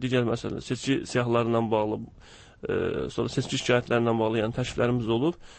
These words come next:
Bu təklifləri həm əlaqədar dövlət təşkilatlarına, həm beynəlxalq təşkilatlara göndərilibdir. E, hər halda, e, məncə bu, bu, bu prosesi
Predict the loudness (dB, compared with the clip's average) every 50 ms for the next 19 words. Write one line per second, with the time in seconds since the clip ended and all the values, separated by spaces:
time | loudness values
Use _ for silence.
0 | -16 -8 -6 -2 0 0 0 0 2 2 2 4 4 2 2 2 2 2 4 4
1 | 4 4 4 2 2 0 0 0 0 0 0 -2 -2 -4 -6 -6 -6 -8 -8 -6
2 | -4 -4 -2 -2 0 0 2 2 2 2 0 -2 -2 -4 -4 -6 -6 -4 -2 -2
3 | 0 0 0 0 2 2 2 2 2 2 0 -2 -4 -4 -4 -4 -4 -6 -10 -20
4 | -20 -20 -20 -20 -14 -4 0 2 4 4 4 4 2 0 -4 -10 -16 -18 -20 -20
5 | -20 -20 -18 -12 -10 -10 -8 -8 -4 0 2 4 6 6 6 6 4 4 4 4
6 | 2 0 -2 -2 -2 -4 -4 -4 -4 -4 -4 -4 -4 -4 -6 -6 -6 -4 -2 2
7 | 2 4 4 4 4 2 2 0 -2 -6 -6 -8 -8 -8 -8 -2 2 2 2 2
8 | 0 -2 -2 -2 -2